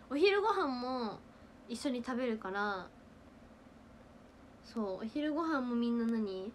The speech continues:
もうおにぎりとか買っちゃうよね。おにぎり買っちゃうし、もうなんか、何？もう、みんななんかた-、考えずに自分の空腹で、カゴの中に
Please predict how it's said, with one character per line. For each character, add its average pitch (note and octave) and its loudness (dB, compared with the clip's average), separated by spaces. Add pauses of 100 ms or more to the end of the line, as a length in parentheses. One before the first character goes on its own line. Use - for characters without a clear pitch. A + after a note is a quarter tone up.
(540)
も A#3 -2
う C#4 2
お C#4+ 8
に D4 8
ぎ A#3+ 2
り A3+ 4
と G#3 -6
か G3 -4
買 A3+ -4
っ - -8
ち D4+ 0
ゃ C#4+ 4
う A#3 2
よ F3+ -2
ね。 F3 -6
お F#3+ -4
に C4+ 4
ぎ A#3+ 0
り G#3 0
買 A#3 -4
っ - -6 (100)
ち A#3 -2
ゃ A#3 2
う A3+ 2
し、 G3 -8 (640)
も C4 0
う - 0
な C4 0
ん A#3+ -2
か、 G3 -2 (640)
何？ A#3+ 2
も G3 -2
う、 - -10 (400)
み C#4 2
ん E4+ 4
な E4 2
な D#4 2
ん C#4+ 0
か B3 -4
た-、 - -4
考 G4+ 2 (140)
え - 4
ず A#3+ -2
に A3+ 4
自 A#3 0
分 E4 0
の E4+ 0 (140)
空 F4+ 6
腹 D#4+ 0
で、 C#4+ 0 (2000)
カ - -2
ゴ D4 4
の D4 2
中 C#4 2
に G3 0